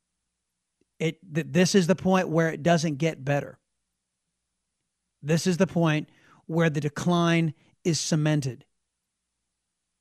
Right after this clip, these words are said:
And Democrat lawmakers get what they can get. A lot of Republican lawmakers surrender. "Well, just get what I can get. My family will be okay." And you surrender future generations. You surrender the future of America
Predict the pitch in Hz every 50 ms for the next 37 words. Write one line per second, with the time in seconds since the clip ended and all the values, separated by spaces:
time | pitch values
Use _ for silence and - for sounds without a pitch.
0 | _ _ _ _ _ _ _ _ _ _ - 151 156 151 147 143 143 135 - _
1 | - 147 131 170 175 180 185 180 - 185 185 185 175 170 165 160 165 165 165 165
2 | 165 - 175 170 143 - - 190 185 - 170 170 170 170 - 160 156 143 131 160
3 | 165 175 - 139 139 147 160 165 156 - - 170 170 165 165 - 170 165 165 160
4 | 160 160 160 165 165 170 156 - - - 151 151 160 175 170 151 202 269 311 294
5 | 185 175 - - 240 208 233 233 240 233 202 180 233 262 240 220 - - _ _
6 | _ _ _ _ _ _ _ - 165 185 220 220 - 226 220 220 214 208 202 196
7 | 180 180 190 185 180 - - 175 170 175 175 156 - - - - - _ - 180
8 | 175 180 175 165 160 - - - 185 165 151 160 170 175 165 170 165 - - 175
9 | 151 - 156 135 160 160 151 143 143 143 139 - 151 135 135 - - - - -
10 | 175 170 147 120 - - 180 175 165 165 175 180 170 175 165 143 - 170 165 151
11 | - - 165 156 147 151 151 139 131 120 117 131 -